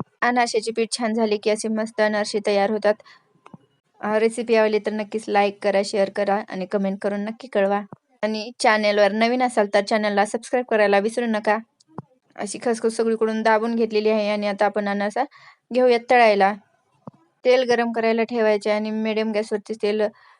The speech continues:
गरम करायचे आहे आणि हे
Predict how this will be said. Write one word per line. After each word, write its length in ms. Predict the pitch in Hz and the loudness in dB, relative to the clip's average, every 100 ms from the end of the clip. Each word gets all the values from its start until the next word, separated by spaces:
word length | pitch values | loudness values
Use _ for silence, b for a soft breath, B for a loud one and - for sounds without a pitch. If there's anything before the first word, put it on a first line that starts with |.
| b - 202 | b -6 -2
गरम 260 | 208 214 | 0 0
करायचे 440 | 220 202 202 196 208 | 0 2 0 0 -2
आहे 360 | 208 202 220 262 b b b _ 185 | 0 0 -2 -4 b b b _ -10
आणि 240 | 185 190 | -6 -6
हे 300 | 202 208 | -4 -6